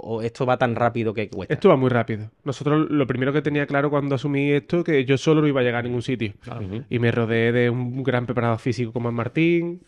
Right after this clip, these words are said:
Speaker 2: tengo un gran estadístico, tengo a Jo-, a Magú detrás mía, tengo un gran fisio, te-, y el equipo multidisciplinar de trabajo, que pocos clubes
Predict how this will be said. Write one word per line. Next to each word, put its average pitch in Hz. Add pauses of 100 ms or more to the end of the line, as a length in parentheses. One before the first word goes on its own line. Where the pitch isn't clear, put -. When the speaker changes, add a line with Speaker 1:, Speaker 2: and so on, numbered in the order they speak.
(400)
Speaker 2:
tengo 139
un 139
gran 135
estadístico, 147
tengo 127
a 123
Jo-, 123
a 127
Magú 127
detrás 127
mía, 156
tengo 131
un 131
gran 127
fisio, 160
te-, 151
y 117
el 117
equipo 117
multidisciplinar 127
de 127
trabajo, 135
que 113
pocos 123
clubes 131